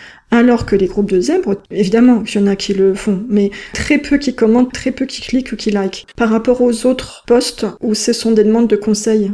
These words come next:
en fait. Et ce que je disais dans mon live aussi, euh, de, de vendredi, je l'ai partagé sur le, sur notre groupe, j'ai partagé, euh,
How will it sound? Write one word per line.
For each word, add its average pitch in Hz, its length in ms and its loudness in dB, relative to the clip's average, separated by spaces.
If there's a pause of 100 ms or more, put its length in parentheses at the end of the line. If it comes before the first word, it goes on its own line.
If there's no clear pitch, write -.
en 196 120 -6
fait. - 320 -12 (260)
Et - 100 0
ce - 100 -2
que 247 100 2
je 220 60 0
disais 240 280 4
dans 214 180 2
mon 214 180 4
live 208 380 4
aussi, 208 380 -2
euh, 190 240 0
de, 196 300 0
de 202 140 0
vendredi, 196 540 -2 (480)
je 202 120 -4
l'ai 180 100 0
partagé 190 640 -4
sur 180 220 -8
le, 170 300 -8
sur - 180 -12
notre 175 180 -8
groupe, 294 320 0
j'ai 196 140 0
partagé, 185 640 -2
euh, 170 200 -2